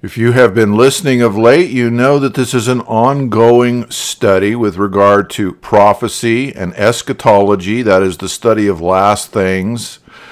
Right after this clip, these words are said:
specifically the rapture, the great tribulation, God's wrath, Christ's second return, and all of the accompanying issues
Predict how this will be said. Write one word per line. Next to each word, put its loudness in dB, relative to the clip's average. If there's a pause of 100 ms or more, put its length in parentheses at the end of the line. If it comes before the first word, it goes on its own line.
(180)
specifically -2 (300)
the -2
rapture, 0 (160)
the -4 (120)
great 2
tribulation, -2
God's 2
wrath, 2 (320)
Christ's -2
second -2
return, 0
and -6
all 2
of -2
the 0
accompanying -2
issues -4